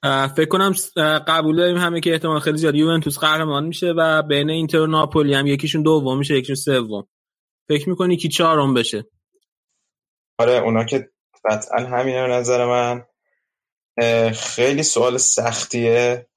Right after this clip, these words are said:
Speaker 2: اه، ببین لاتزیو الان خب امروز هم چهار یک اسپالو باز بردن. بازی آسونشون رو می‌برن. جلوی تیم‌های بالای جدول همه رو دارن امتیاز می‌دن.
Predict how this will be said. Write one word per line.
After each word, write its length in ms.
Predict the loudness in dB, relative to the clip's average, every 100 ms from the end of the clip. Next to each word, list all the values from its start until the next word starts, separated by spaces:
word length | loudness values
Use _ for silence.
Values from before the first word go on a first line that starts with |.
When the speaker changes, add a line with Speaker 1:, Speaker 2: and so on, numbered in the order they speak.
| _ _ _ _ _ _ _ _
Speaker 2:
اه، 560 | -2 0 2 0 -2 -4 -10 _ _ _ _ -2
ببین 180 | 0 2
لاتزیو 560 | 2 0 -2 -2 0 2 2 2 -2 -8 _ _ -2
الان 200 | -2 0
خب 100 | 0
امروز 340 | 0 0 -2
هم 120 | -2
چهار 320 | 0 0 0
یک 140 | 0 -2
اسپالو 360 | -2 -2 0
باز 240 | 0 0 -2
بردن. 480 | 0 0 0 -4 0
بازی 320 | 0 0 0
آسونشون 720 | 0 0 -2 -2 -2 -2 -2
رو 60 | 0
می‌برن. 640 | 2 2 2 0 0 -4 _ _ _ _ _ _ _
جلوی 220 | 0 0
تیم‌های 320 | 0 0 0 2
بالای 260 | 2 2
جدول 360 | 2 0 2 0
همه 280 | 0 2 2
رو 80 |
دارن 240 | 2 2 0
امتیاز 500 | -2 -2 -2 -2 -8
می‌دن. 160 | -12